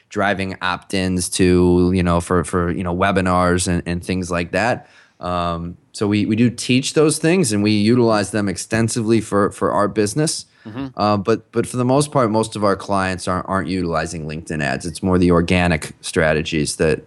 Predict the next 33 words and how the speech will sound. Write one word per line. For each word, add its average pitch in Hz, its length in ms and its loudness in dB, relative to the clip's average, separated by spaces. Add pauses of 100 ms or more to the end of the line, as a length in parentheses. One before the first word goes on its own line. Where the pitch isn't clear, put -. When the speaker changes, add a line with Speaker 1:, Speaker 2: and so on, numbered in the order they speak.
Speaker 1:
that 82 180 0
they're 78 140 2
finding 71 400 -2
to 76 60 -2
be 73 100 -2
most 71 260 -2
effective. - 520 -4 (340)
Speaker 2:
Got 85 260 -6
it. 76 120 -14 (100)
Okay. 87 300 -6 (300)
And 156 180 0
so, 170 300 4
uh, - 500 -10
I, 80 240 -6
I 156 60 0
guess 175 180 0
a 160 40 -8
question 127 360 -2
then 123 140 2
I 110 120 0
have 82 380 -4
is, 95 320 -4
is 113 340 0 (640)
how 175 200 -4
do 262 80 -8
you 156 120 -6
scale 101 540 -2
it? 64 100 -10
Are 110 140 2
you 135 160 0
using 127 500 -2
webinars, 123 880 0
converting, 117 600 -2